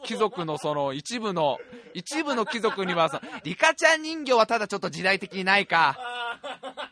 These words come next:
ちょっとな、だからなんかその当時の日本人形的なやつで。多分それぐらいの頃からまああったと言われてる怖い話、これ俺大好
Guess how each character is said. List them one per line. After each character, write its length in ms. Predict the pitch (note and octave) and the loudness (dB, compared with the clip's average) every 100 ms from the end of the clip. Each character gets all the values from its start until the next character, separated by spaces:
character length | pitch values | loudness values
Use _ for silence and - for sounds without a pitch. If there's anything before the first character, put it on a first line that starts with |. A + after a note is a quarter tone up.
| C#4+ | -8
ち 40 | |
ょ 20 | F#3+ | -4
っ 20 | |
と 120 | F3 | -2
な、 380 | D#3+ E3 D#3+ E3 | 0 2 2 2
だ 0 | |
か 100 | F#3+ | 2
ら 60 | F#3+ | 2
な 120 | G3+ | 0
ん 20 | |
か 100 | E3+ | 0
そ 100 | D#3 | -2
の 80 | D3+ | -2
当 180 | E3 D#3+ | -2 -2
時 120 | D3 | -4
の 60 | |
日 80 | C#3 | -6
本 160 | D#3 D3+ | -4 -4
人 160 | D#3 B2+ | -6 -6
形 160 | F3+ D3 | -4 -4
的 200 | - - | -4 -4
な 80 | E3+ | -4
や 60 | |
つ 100 | - | -4
で。 140 | C3 - - B3+ - | -8 -8 -10 -10 -6
多 80 | F#3+ | -4
分 80 | F#3 | 0
そ 100 | A3 | 2
れ 80 | |
ぐ 100 | B3 | 2
ら 120 | C4 C4+ | 2 2
い 20 | |
の 120 | C4 | 2
頃 240 | A4 D#4 | 0 2
か 80 | A#3 | 6
ら 160 | A3+ G#3 | 6 6
ま 100 | G3+ | 6
あ 200 | F3+ D#3+ | 6 6
あ 20 | |
っ 80 | F#3+ | 4
た 140 | D#3+ | -2
と 80 | C#3 | -4
言 80 | C#3+ | 0
わ 100 | D3 | 0
れ 60 | C#3 | -2
て 100 | C#3+ | -8
る 80 | C#3 | -8
怖 220 | D3 D3 | -2 -2
い 40 | |
話、 160 | B2+ - | -4 -8
こ 140 | D3 | -6
れ 80 | C3 | -4
俺 140 | B2 | -6
大 260 | C3 D3+ | 0 4
好 80 | D#4+ | 4